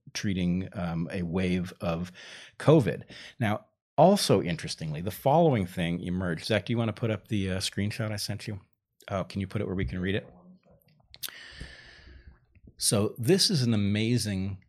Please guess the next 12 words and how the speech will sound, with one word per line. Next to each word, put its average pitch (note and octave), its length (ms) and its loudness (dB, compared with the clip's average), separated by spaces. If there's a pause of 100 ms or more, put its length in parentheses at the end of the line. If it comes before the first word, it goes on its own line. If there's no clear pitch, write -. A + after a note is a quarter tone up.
(160)
uh, D#2+ 480 -4 (720)
this G#2+ 180 -6
is C3 120 -2
an G#2 100 0
amazing G2+ 880 0
post F#2 500 -6
that F2 180 -8
was D#2 460 -6 (100)
made F2+ 680 -4 (160)
on, F2 640 -4 (260)
uh, D#2+ 540 -12 (160)
LinkedIn F2+ 800 -6